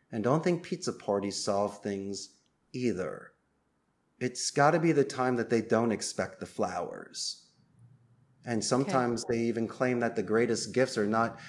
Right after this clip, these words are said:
Speaker 1: store-bought cards, but the ones that you personally write. And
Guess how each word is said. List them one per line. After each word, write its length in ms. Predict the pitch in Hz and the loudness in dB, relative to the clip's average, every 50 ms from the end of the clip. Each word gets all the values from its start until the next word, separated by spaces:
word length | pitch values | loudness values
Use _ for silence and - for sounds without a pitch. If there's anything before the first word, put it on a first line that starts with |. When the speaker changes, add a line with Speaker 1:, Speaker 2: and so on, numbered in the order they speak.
| - - - | -18 -16 -10
Speaker 1:
store-bought 960 | - - - - - 143 135 160 165 151 - - 110 98 98 98 - - - - | -6 -6 -4 0 2 4 6 6 6 6 4 4 4 4 4 2 -2 -10 -16 -14
cards, 640 | - - 104 98 95 90 95 104 107 107 107 - - | -6 -2 0 0 0 -2 -6 -8 -8 -8 -10 -10 -4
but 200 | - 117 110 - | -4 -4 -2 0
the 80 | 113 | 0
ones 280 | 101 113 120 120 120 - | 0 0 0 0 0 -2
that 140 | 123 107 - | -4 -4 -2
you 260 | 110 110 110 113 - - - - - - | -4 -4 -4 -6 -8 -12 -20 -20 -20 -12
personally 800 | - - 175 180 175 - - 104 98 90 87 90 82 - - - - - - - - - | -2 2 2 2 2 0 -4 -4 -4 -4 -4 -6 -10 -12 -16 -20 -20 -20 -20 -20 -12 -4
write. 420 | 113 110 101 95 95 92 90 - | 0 0 0 0 -2 -8 -10 -6
And 180 | 113 113 113 110 | -6 -6 -6 -6